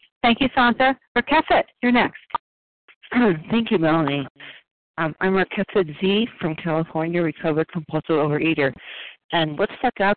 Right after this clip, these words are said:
Speaker 2: for me in this paragraph is that Bill's drinking is becoming a problem. Obviously, it's becoming a problem because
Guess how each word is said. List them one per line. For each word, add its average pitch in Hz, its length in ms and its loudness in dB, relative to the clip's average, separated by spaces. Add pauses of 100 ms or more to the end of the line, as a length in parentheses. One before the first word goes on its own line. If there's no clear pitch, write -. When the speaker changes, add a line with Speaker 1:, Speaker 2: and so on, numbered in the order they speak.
Speaker 2:
for 190 100 2
me 165 300 0
in 156 120 -2
this 180 100 2 (140)
paragraph 151 600 2 (280)
is 151 180 2 (120)
that 147 260 2 (920)
Bill's 214 260 4 (360)
drinking 208 320 2
is 165 100 -2
becoming 165 380 0
a 156 60 2
problem. 151 580 2 (540)
Obviously, 180 400 2
it's - 180 -4
becoming 165 280 2
a - 140 -2
problem 196 400 4 (460)
because 175 380 0